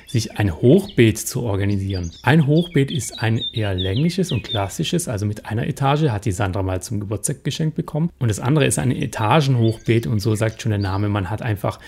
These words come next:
das Ganze horizontal angeordnet. Das heißt, vier Etagen hängen da übereinander und mit einer Justierung kann man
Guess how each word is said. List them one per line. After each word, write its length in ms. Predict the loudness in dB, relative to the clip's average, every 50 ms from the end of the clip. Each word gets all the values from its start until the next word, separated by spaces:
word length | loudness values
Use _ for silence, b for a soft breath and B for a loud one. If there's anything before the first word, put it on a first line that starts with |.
| B B B B
das 260 | -2 0 0 0 -2 -2
Ganze 380 | 0 2 2 2 2 0 -2 B B B B B
horizontal 840 | 0 2 4 6 6 4 4 4 2 2 2 2 0 0 0 0 0
angeordnet. 600 | 0 0 0 0 0 0 0 0 0 0 0 0
Das 160 | -2 -2 0
heißt, 380 | 0 0 0 0 -2 -6 -10 -6
vier 240 | 0 2 2 2
Etagen 500 | 2 0 -2 -2 0 2 2 4 4 2
hängen 300 | 0 0 0 2 2 4
da 140 | 4 2 2
übereinander 760 | 2 0 0 2 2 2 0 0 0 0 0 0 0 -2 -4 -6 B B B B B
und 220 | 2 2 4 4
mit 160 | 2 2 0
einer 160 | 0 0 0
Justierung 600 | 2 2 2 0 0 -2 0 0 2 2 2 0
kann 220 | 0 -2 -2 0 0
man 240 | 2 2 2 0